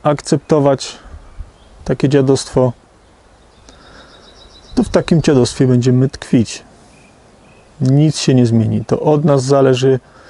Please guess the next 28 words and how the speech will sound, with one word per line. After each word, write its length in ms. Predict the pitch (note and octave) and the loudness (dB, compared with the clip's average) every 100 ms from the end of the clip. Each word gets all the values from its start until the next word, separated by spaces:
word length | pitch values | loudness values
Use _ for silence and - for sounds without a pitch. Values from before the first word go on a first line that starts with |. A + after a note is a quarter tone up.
| - _ _ _ | -20 _ _ _
z 140 | - | -6
jakiego 400 | C3+ C3+ C#3 C3 | -2 0 0 0
materiału 460 | C3 B2+ C3 C3 B2 | 0 0 2 2 2
będziemy 400 | C3 C3 C3+ C3+ | 0 -2 -2 -2
robić. 460 | C3 B2+ C3 - - _ _ _ _ _ _ | -2 -2 -6 -8 -20 _ _ _ _ _ _
To 120 | B2+ | 0
my 360 | C3 D3+ D#3 D3+ | 2 2 2 0
kreujemy 840 | - C#3 B2+ B2+ C3 C3+ C3 C3 - | -2 0 2 4 2 2 0 -2 -2
rynek 480 | C#3+ B2+ C3 B2+ B2 | -2 0 2 0 -4
ciesielstwa 640 | - A#2 - A#2+ - - | -8 -8 -4 -4 -4 -4
i 80 | A#2 | -2
dekarstwa 580 | A2+ A2+ A#2+ A#2 - G#2 | -4 -4 -4 -6 -8 -12
w 80 | - | -10
Polsce. 500 | - A2+ - - C#3+ _ - | -10 -10 -12 -20 -20 _ -10
My, 340 | C3 D#3 C3 A2 | -2 0 -2 -4
nikt 300 | C3+ C#3+ - | -8 -8 -4
inny. 360 | C3+ A2 A2+ | -4 -4 -8
Żaden 360 | A#2+ C#3 B2+ B2 - | -4 -2 -2 -6 -4
kierownik 480 | D#3+ D#3 D3 C#3+ C#3 | -2 0 -2 -4 -8
budowy, 500 | C#3+ C#3 C3+ C3 B2+ - - _ - | -6 -6 -4 -6 -8 -12 -20 _ -10
żaden 340 | B2+ B2+ A#2+ | -6 -4 -4
inwestor. 760 | B2+ C#3+ C3+ C3+ - - B2 A#2+ _ _ _ _ _ | -6 -6 -2 -4 -4 -6 -6 -8 _ _ _ _ _
Tak 200 | - E3 | -4 -2
będzie, 480 | C#3+ E3 D3+ D3+ D3+ - _ | -2 -4 -4 -4 -4 -6 _
jak 200 | C#3 B2+ | -6 -6
my 200 | A#2+ D3 | -4 -4
będziemy 440 | C3+ B2+ A#2+ A#2 A2+ | -4 -4 -4 -4 -4
robić. 420 | A2 - - - | -6 -10 -18 -20